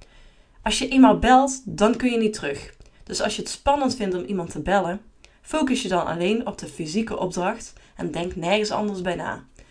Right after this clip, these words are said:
Telefoonnummer opzoeken en klikken. En dan gaat de telefoon over en kun je in principe niet meer terug.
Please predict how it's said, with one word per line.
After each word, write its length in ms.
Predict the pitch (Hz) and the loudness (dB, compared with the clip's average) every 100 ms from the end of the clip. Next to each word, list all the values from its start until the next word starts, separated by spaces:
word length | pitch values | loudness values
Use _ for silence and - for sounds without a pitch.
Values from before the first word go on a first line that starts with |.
| - - - | -20 -20 -6
Telefoonnummer 680 | - - - 247 269 262 254 | -2 -2 0 2 6 6 6
opzoeken 540 | 220 - 226 220 220 - - | -2 -6 -8 -8 -10 -10 -6
en 160 | 196 | -6
klikken. 480 | - 156 - 127 - _ _ - - - _ _ _ _ _ | -4 -8 -6 -10 -14 _ _ -20 -20 -20 _ _ _ _ _
En 100 | 196 | 2
dan 180 | 208 233 | 4 4
gaat 180 | 233 226 | 2 0
de 60 | |
telefoon 580 | - 185 175 196 196 - | 0 0 0 -4 -4 -2
over 480 | 202 240 247 269 - - | 2 4 4 2 0 -6
en 140 | 180 | -4
kun 160 | 202 185 | 0 0
je 60 | |
in 120 | - | -2
principe 480 | - 151 - 262 - | -6 -6 4 4 4
niet 340 | 180 185 214 208 | 0 2 2 2
meer 140 | 208 | -2
terug. 420 | - 147 - - | -4 -8 -10 -16